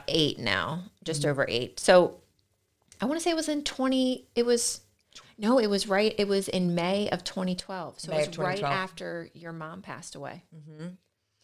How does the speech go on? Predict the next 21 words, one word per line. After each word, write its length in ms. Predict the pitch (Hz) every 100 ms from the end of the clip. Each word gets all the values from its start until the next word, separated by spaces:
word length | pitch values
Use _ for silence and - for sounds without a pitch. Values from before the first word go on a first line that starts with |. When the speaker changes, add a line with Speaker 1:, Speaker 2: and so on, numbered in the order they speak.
| -
Speaker 1:
Um, 400 | 147 143 135 175
Speaker 2:
And, 360 | 202 208 196 175 - _
Speaker 1:
yeah. 200 | 135 156 180
Speaker 2:
and 160 | 196 185
it's 160 | 180
funny, 400 | - 214 208 185 -
I 100 | 196
don't 220 | 302 226
know, 340 | 185 190 180 -
I 100 | 233
don't 160 | 359 349
know 80 |
if 120 | 339 226
you 60 |
talk 300 | 208 175 170
about 280 | 170 156 151
this 180 | 151 147
in 80 | 156
the 60 | 135
book, 340 | 151 135 -
but 240 | 156 139